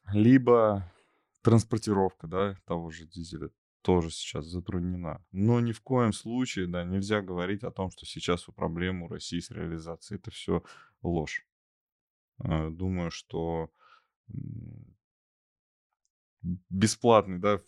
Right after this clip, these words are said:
в ус-, в условиях растущей, да, не-, нефти, э, бесплатный фактически этот ресурс, м, думаю, на дороге не валяется, его бы с удовольствием забрали. И в какой-то месяц ближайший, там,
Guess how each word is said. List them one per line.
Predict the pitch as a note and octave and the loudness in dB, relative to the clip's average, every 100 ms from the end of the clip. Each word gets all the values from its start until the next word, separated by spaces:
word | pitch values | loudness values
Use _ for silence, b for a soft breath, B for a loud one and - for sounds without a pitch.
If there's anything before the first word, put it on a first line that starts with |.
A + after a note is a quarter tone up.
| - - | -16 -2
в | G#2 | 2
ус-, | A2 - | 2 0
в | - G#2+ | -2 0
условиях | A2+ B2+ A#2 G2 - | 2 4 6 4 4
растущей, | G#2 - B2+ A2+ - F2+ | 0 0 0 0 -2 -2
да, | F#2+ | -2
не-, | F#2+ A2 A#2 | 0 -2 -4
нефти, | F#2 G2 B2 B2+ - F2 - | -4 -2 0 -2 -4 -6 -4
э, | F2 F2 E2+ E2+ E2 | -6 -4 -4 -6 -6
бесплатный | F2+ G2+ - A#2 G2+ F2 E2+ | -4 -4 0 6 6 4 -4
фактически | F2+ E2+ - - - - | -8 -12 -10 -10 -6 -2
этот | E2+ D#2+ E2 | -2 -2 -8
ресурс, | - F#2+ - A#2+ B2 - - | -6 -6 -2 0 0 -4 -4
м, | F2 F2 E2+ | -4 -4 -6
думаю, | F2+ F2 E2+ E2+ | -10 -10 -10 -4
на | |
дороге | E2+ F#2 F2 | 0 0 -2
не | E2+ | -8
валяется, | F2 G2+ G2+ - | -6 -6 -6 -8
его | E2+ | -12
бы | - | -12
с | |
удовольствием | F2 F2+ F2+ - - | -10 -6 -6 -6 -8
забрали. | E2 E2+ E2 D#2+ E2 B B B B B B _ _ | -6 -6 -6 -10 -12 B B B B B B _ _
И | A#2 B2 B2 A#2 G2+ | 2 4 4 2 0
в | - - | -4 -2
какой-то | A2+ G#2+ C#3 B2+ A#2 | 0 2 0 2 0
месяц | B2 D#3 - G#2+ - | 2 2 0 -6 -4
ближайший, | G2+ G2+ G2+ G2 F#2 - | -2 2 6 4 4 -8
там, | E2 D#2+ E2+ | -12 -14 -14